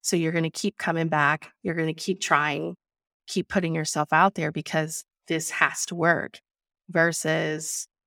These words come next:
"Oh, well, you know, I can go get a job and do this instead." It's just easier to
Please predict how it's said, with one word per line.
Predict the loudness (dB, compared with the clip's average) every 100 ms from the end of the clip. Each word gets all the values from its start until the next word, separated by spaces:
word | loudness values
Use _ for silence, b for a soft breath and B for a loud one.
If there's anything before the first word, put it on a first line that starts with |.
| _ _ 6
"Oh, | 8 6
well, | 2 4 4 4 -2 -6 _ _ _ _ _
you | 0 0
know, | 0 -2 -6 -8 _ _ _ _ _ _
I | 4 6 4 2
can | -4 0
go | 2 2 2 -2
get | -4 -4
a | 2
job | 2 2
and | -2
do | -4
this | -6 -6
instead." | -8 -8 -4 -2 -2 -6 _ _
It's | -4 -4
just | -4 -4 0
easier | 0 0 0 2 2 0
to | -4 -4 -2 -4 -6 -10